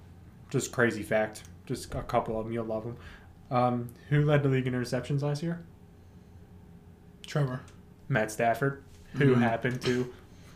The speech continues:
Speaker 1: say it. <laughs>
Speaker 2: Win
Speaker 1: Just
Speaker 2: the
Speaker 1: throwing it out
Speaker 2: Super
Speaker 1: there.
Speaker 2: Bowl.
Speaker 1: Uh,
Speaker 2: I was
Speaker 1: Dallas
Speaker 2: right.
Speaker 1: Cowboys are also on a trend where they lose a game and then win four. Just, just throw it out there. You wanna guess the next four games?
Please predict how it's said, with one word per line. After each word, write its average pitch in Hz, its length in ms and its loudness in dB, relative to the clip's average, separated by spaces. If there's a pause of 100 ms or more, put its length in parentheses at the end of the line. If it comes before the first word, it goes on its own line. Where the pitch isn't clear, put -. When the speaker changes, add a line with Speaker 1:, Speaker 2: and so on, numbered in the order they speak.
(480)
Speaker 1:
say 123 320 6
it. - 160 2
<laughs> 143 120 -2
Speaker 2:
Win 123 400 2
Speaker 1:
Just 123 140 4
Speaker 2:
the - 0 -
Speaker 1:
throwing 143 40 10
it - 20 12
out 135 100 10
Speaker 2:
Super 151 180 10
Speaker 1:
there. 139 140 8
Speaker 2:
Bowl. 131 140 4 (260)
Speaker 1:
Uh, 131 40 0
Speaker 2:
I 127 200 8
was 139 100 8
Speaker 1:
Dallas 143 300 10
Speaker 2:
right. - 80 -4
Speaker 1:
Cowboys 139 400 8
are 127 80 2
also 127 480 4
on 131 160 0
a 120 80 2
trend 131 340 0
where 120 100 2
they 113 100 0
lose 127 260 2
a 131 60 -2
game 123 260 0
and 123 80 -2
then 110 160 -4
win 120 180 -4
four. 139 340 -2 (340)
Just, 117 380 -6
just - 180 -12 (260)
throw 123 180 0
it 120 60 0
out 120 160 -2
there. 131 140 4
You 127 140 -2
wanna 120 140 -2
guess 120 240 -4
the 127 100 -8
next 120 180 -8
four 123 160 -4
games? 123 380 -4